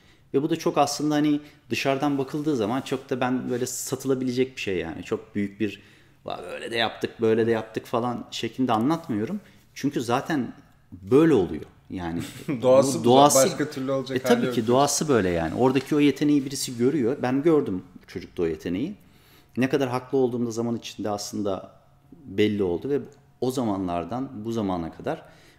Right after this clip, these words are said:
Speaker 1: bu işlere sponsor olan insanlarla benle beraber hepimiz çok gurur duyduk. Yani Türkiye'de aslında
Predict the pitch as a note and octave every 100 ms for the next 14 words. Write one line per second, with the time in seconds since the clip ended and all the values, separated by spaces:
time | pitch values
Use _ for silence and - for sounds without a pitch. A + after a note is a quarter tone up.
0 | _ A#2 B2+ A2+ - F#2 - - G#2+ G2
1 | G2+ F2 G2 A#2 A2 E2+ E2 D#2+ F#2+ C#3
2 | - - A2 G#2+ E2+ D#2+ E2 D#3 C#3+ B2+
3 | C#3 C3+ - C3 B2+ G2 E2 - - _
4 | _ - _ - G2 F#2 - C3 - G2
5 | A#2 G2+ - G2+ F#2 C3 D#3